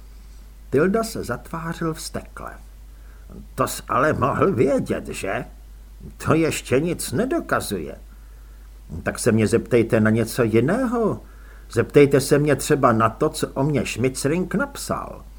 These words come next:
A já jen doufám, že si odpovědi pamatuju správně," dodal v duchu.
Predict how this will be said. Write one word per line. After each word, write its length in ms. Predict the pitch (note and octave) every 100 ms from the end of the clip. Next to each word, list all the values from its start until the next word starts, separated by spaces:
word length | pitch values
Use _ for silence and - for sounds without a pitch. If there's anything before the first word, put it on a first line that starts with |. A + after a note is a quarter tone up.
| - - - - - -
A 80 |
já 280 | E2+ G2+ E3
jen 320 | A#3 G3+ G2 -
doufám, 680 | A2 C3 - B2 F3 G#3+ F3+
že 120 | D3+
si 220 | - -
odpovědi 680 | - - - C#3 D#3 D3 E3
pamatuju 680 | - B2 D3+ D3 E3+ F3 E3+
správně," 840 | - - D3+ C4 C#4+ A2 F2+ D#2
dodal 400 | D#2+ D#2+ D#2+ D2
v 100 | C#2+
duchu. 480 | D#2 - - -